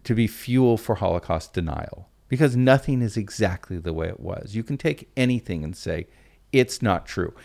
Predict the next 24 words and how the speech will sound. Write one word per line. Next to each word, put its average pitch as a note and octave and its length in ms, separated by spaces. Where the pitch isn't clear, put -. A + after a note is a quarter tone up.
In F3 140
that G#3 200
particular F#3 400
film, F#3 240
you F#3+ 100
don't A3+ 140
have F#3 220
to C3 80
go A2+ 320
that G2 320
far. - 260
You C3+ 160
can E3+ 140
just - 240
say, G2 260
"Well, C#3+ 320
what C3 280
are, - 200
what D3+ 200
are F#3+ 80
Americans A#2+ 640
doing B2+ 340
riding G#2+ 420
into F2+ 680